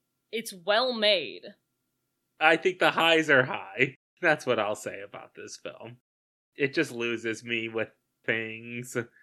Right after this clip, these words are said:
Speaker 2: It just, like, says we're gonna do a bunch of murders and I don't care about the people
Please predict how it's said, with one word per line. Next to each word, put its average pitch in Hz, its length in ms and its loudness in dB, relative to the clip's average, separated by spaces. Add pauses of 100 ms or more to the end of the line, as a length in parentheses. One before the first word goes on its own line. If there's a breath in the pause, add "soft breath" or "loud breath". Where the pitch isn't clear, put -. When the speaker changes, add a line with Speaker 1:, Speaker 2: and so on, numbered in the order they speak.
(420 soft breath)
Speaker 2:
It 120 140 -6
just, 127 180 -4
like, 120 200 -2
says 117 320 -2
we're 120 140 0
gonna 113 240 -4
do 113 260 -8
a 113 60 -2
bunch 113 320 -8
of 117 100 -6
murders 107 600 -6
and 113 260 -10
I 107 140 -4
don't 113 360 -6
care 110 200 -4
about 107 320 -8
the 113 80 -6
people 104 680 -12